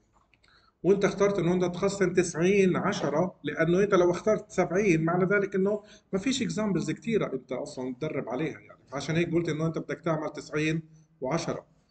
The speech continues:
فجيت تخيل حالك إنه أنت بتقيس أداء موديل وبتعمم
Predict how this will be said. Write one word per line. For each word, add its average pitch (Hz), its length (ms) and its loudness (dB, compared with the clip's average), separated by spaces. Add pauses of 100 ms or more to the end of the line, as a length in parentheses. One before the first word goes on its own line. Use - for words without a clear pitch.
(260)
فجيت 170 340 2
تخيل 214 380 0
حالك 135 360 0
إنه 143 200 -2
أنت 190 120 0
بتقيس 190 500 -4
أداء 170 380 2
موديل 160 420 0 (240)
وبتعمم 139 760 2